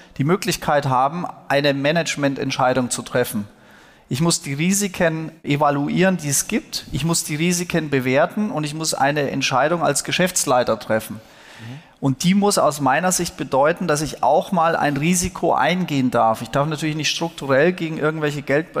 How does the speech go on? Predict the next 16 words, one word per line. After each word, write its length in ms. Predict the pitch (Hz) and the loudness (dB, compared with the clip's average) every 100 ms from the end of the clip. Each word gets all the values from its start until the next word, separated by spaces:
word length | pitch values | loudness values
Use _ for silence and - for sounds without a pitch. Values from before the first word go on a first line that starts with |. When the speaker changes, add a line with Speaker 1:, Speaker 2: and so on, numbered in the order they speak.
| - - - | -8 -10 -6
Speaker 1:
Geldwäscheprävention 1040 | 147 160 180 160 156 156 147 147 - 151 156 | 0 0 0 -4 -4 -4 -4 -4 -4 -2 -2
oder 140 | 143 | -2
so 160 | 139 139 | -2 -2
verstoßen, 720 | 131 - - 151 180 214 226 - | -2 -2 -4 -4 -2 -2 -4 0
aber 460 | 120 147 185 208 | 2 4 2 0
ich 120 | 143 156 | -2 -4
muss 160 | 160 | -4
die 100 | 151 | -2
Möglichkeit 520 | 143 170 170 - 160 | -2 -2 -4 -2 0
haben, 300 | 151 143 147 | 2 2 0
auch 260 | - 143 165 | 0 0 0
mal 180 | 160 151 | 0 0
eine 100 | 139 | 0
Geschäftsentscheidung 840 | 139 143 - 139 135 120 117 120 | 0 0 0 -4 0 0 0 -4
zu 120 | - | -10
treffen. 460 | - 117 123 185 | -4 -2 0 -2